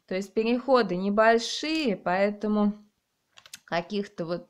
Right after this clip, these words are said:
длинных линий на изнанке у нас здесь не будет.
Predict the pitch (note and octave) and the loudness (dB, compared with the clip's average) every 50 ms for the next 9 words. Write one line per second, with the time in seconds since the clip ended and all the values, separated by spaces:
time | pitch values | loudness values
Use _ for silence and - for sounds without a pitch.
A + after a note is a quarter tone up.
0 | _ _ - - - - - - E3+ F3 F3+ F#3 G3+ A3 A#3 A#3 A3 G#3+ G3+ F3+ | _ _ -20 -20 -20 -20 -18 -16 -16 -14 -10 -6 -4 -2 0 0 0 0 -2 -2
1 | F3 F3 - - _ _ _ _ _ _ _ _ _ _ _ _ - F#3 G3 G#3 | -2 -6 -8 -16 _ _ _ _ _ _ _ _ _ _ _ _ -12 -6 -4 -2
2 | A3+ B3 C4 B3+ B3 B3 A#3+ A#3 A3+ A3+ A3+ A3 G#3+ G#3+ G#3+ G#3+ G#3+ G#3+ G#3+ G3+ | 0 0 2 2 2 2 2 2 2 0 0 0 -2 -2 -2 -2 0 2 2 2
3 | F#3+ F#3 G3+ - - F#3 F3+ F#3 F#3 F#3 F#3 F3 F3+ F3 - _ - F#3+ F#3 F3+ | 0 0 -4 -6 -6 -6 -4 -4 -2 -2 -2 -2 -4 -6 -12 _ -6 -4 -4 -4
4 | F3+ - G3 F#3+ G3+ G3+ F#3+ G3+ A#3 C#4 D#4 E4+ E4 E4 C#4 C#4 C#4 C#4 - | -4 -4 -2 -2 0 -2 -2 -4 -4 -2 -2 -2 -2 -4 -4 -6 -6 -6 -12